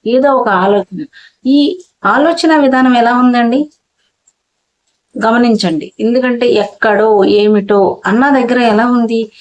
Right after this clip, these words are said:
అంటే, "నా లైఫ్ని ఎవరో స్పాయిల్ చేశారు, నేను కాదు. నా జీవితం ఈరోజు ఇలా, ఇలా ఉండడానికి కారణం నేను కాదు, వాళ్ళు." అంటే ఇక్కడ వీళ్ళు చేసిన,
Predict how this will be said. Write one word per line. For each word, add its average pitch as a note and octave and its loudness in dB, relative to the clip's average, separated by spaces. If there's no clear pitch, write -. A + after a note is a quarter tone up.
అంటే, F#3 0
"నా G#3 0
లైఫ్ని D4+ 2
ఎవరో D4 2
స్పాయిల్ B3+ 0
చేశారు, A3+ 0
నేను B3+ 2
కాదు. A#3 0
నా G#3+ 2
జీవితం B3+ 0
ఈరోజు A#3+ 2
ఇలా, A#3+ 0
ఇలా A3+ 0
ఉండడానికి A#3 0
కారణం B3+ 2
నేను A#3 2
కాదు, G#3 2
వాళ్ళు." G3 2
అంటే B3+ 0
ఇక్కడ B3+ 0
వీళ్ళు B3 0
చేసిన, D4+ 2